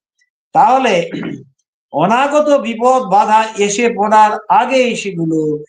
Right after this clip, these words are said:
প্রিমনিশনের স্তরেই, প্রগনোসিসের,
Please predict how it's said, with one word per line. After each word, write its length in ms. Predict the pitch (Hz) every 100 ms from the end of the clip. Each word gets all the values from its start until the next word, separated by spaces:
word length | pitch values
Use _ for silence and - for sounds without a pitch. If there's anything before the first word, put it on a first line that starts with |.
| _ _ _
প্রিমনিশনের 1000 | 190 247 247 233 214 220 208 208 202 196
স্তরেই, 520 | 175 - 180 180 180 175 170 - _ _ _
প্রগনোসিসের, 1040 | 151 180 190 220 240 240 247 - 214 202